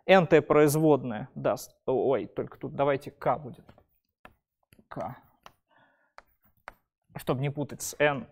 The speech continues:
номером гармоники. Да, кстати, экспоненты в ряде Фурье иногда называют гармониками. Разложение по гармоникам. Вот.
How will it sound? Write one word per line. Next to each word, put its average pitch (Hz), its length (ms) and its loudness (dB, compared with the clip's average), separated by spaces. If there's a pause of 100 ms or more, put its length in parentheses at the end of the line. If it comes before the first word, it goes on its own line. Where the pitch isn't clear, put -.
номером 131 460 -4
гармоники. 135 580 -6 (1080)
Да, 143 220 8
кстати, - 440 -4
экспоненты 151 640 0
в 123 60 -4
ряде 139 240 6
Фурье 190 540 4
иногда 135 340 2
называют 151 400 4
гармониками. 139 720 0 (460)
Разложение 131 520 0
по 143 140 -2
гармоникам. 120 560 -4 (380)
Вот. 131 240 -4